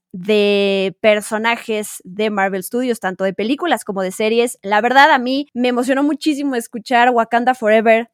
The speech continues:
de nuestro querido T'Challa, y creo que otra que me llegó, esa escena me marcó, es de WandaVision, ¿no?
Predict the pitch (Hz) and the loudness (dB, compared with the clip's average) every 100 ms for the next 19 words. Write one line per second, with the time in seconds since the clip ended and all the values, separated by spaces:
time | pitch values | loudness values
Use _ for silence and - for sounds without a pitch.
0 | _ 214 214 208 202 202 190 208 214 226 | _ -8 -4 -4 -4 -6 -10 -6 -2 -2
1 | 226 202 220 202 220 240 _ 220 214 208 | -4 -6 -2 2 0 0 _ -8 -6 -6
2 | 214 220 226 - - _ 220 226 233 - | -4 -4 -6 -12 -20 _ -2 0 0 0
3 | 220 226 226 214 202 202 214 220 _ - | 0 0 -4 -4 -2 4 4 4 _ -14
4 | - 226 220 240 233 220 202 196 240 254 | -6 -4 -4 -4 -4 -2 -2 0 2 2
5 | 220 220 214 208 190 196 190 - 185 214 | 2 -2 0 0 -2 -4 -4 -6 -2 0
6 | 247 | 0